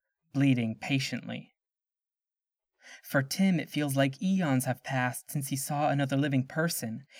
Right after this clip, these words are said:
and now that there is one before him, he can hardly believe he's real. Daniel's presence begins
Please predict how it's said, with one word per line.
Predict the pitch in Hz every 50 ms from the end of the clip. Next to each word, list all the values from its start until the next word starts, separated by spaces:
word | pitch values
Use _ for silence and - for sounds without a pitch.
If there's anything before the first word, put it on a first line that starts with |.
| - -
and | 147 143
now | 143 143 143 143 139
that | 135 131 131
there | 131 127 139
is | 165 170 147
one | 143 139 135 127
before | 127 131 - - 151 165 185 175
him, | 143 139 123 117
he | 139 143
can | 135 139 127
hardly | 135 160 160 151 139 143 135
believe | 131 139 135 143 156 170 165
he's | - 151 135 123 123
real. | 123 147 180 202 170 127 120 - - _ _ _ _ _ _ _ _ _ _ _ _ _ _ _ _ - - - - -
Daniel's | 156 143 135 135 135 135 135 135
presence | - - - 170 175 160 - 135 131 135
begins | - - 139 135 135 127 127 -